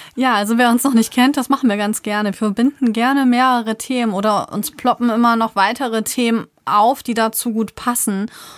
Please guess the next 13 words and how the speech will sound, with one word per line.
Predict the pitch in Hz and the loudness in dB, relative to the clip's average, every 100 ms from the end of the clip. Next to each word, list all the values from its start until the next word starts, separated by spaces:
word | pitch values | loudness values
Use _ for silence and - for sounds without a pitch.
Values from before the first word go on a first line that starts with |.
| - | -12
Und | - 214 214 214 - _ _ | -2 0 0 -2 -8 _ _
das | - 233 | -8 -6
ist | 214 - | -6 -4
jetzt | 196 - | -6 -4
wieder | 214 220 | -4 -2
an | 226 | 0
dieser | 240 254 | -2 -4
Stelle. | - 277 277 | -4 -4 -2
Und | 214 | -2
wenn | 220 | -2
ihr | 220 | -2
ein | 202 - | -2 -2
Ups | 254 262 262 277 370 453 - | 0 2 4 4 2 0 -10